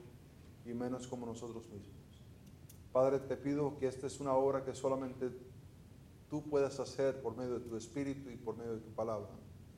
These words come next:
Y te pido que lo que sea mi opinión se pueda olvidar ra-, rápidamente y que nos podamos enfocar en tu palabra esta semana. Danos las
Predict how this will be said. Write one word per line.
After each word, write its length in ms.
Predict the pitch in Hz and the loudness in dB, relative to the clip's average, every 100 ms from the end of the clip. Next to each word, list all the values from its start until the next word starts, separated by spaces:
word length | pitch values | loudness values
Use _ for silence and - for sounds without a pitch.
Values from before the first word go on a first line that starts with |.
| - - - - | -16 -16 -16 -2
Y 60 | |
te 100 | 131 | -2
pido 320 | 117 139 143 | 0 4 4
que 140 | 143 131 | 4 4
lo 160 | 127 | 4
que 80 | 110 | 0
sea 200 | - 151 | 4 4
mi 120 | 151 | 6
opinión 360 | 139 131 127 127 | 2 0 -2 -2
se 140 | 127 | -4
pueda 220 | 117 123 127 | 0 8 8
olvidar 440 | 123 120 135 139 | 8 6 8 8
ra-, 120 | 135 - 123 | 2 -2 4
rápidamente 680 | 127 143 135 113 104 110 113 - - - - - | 4 6 4 4 -4 -6 -8 -8 -16 -16 -16 -10
y 60 | |
que 120 | - 120 | -2 0
nos 140 | 110 | 0
podamos 400 | - 117 127 123 | 4 4 4 -4
enfocar 520 | 117 101 107 135 135 | -6 -4 0 6 6
en 120 | 135 | 4
tu 80 | 120 | -4
palabra 400 | 123 113 113 113 | -2 2 4 4
esta 160 | 98 113 | 2 -4
semana. 340 | - - - - - - - - - - - | -6 -10 -12 -14 -14 -16 -16 -16 -14 -14 -2
Danos 260 | 139 160 | 2 4
las 140 | 131 | 4